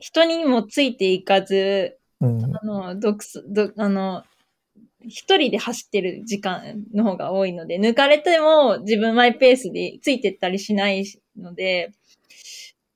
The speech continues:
Speaker 1: だからあんまり誰かと一緒に走るってことをしてなくて、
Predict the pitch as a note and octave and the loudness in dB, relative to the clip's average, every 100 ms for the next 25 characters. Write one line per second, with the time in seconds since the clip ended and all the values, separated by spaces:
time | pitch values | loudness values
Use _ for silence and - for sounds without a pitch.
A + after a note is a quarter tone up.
0 | A#3 A#3 A3+ G3+ F#3+ F#3 B3 C#4+ D4+ D4 | -10 -10 0 4 4 2 0 2 2 6
1 | D4 D4 C4 G#3 F#3+ G3 G3+ G3+ G3+ G3+ | 6 6 4 2 -4 -2 -2 0 -2 -4
2 | F#3 E3+ F3 - F#3+ G#3+ G#3+ G#3 - C#4+ | -8 -8 -12 -12 -10 -8 -4 -2 0 4
3 | B3+ - - F3+ E3+ - | 2 2 -4 -2 -2 -4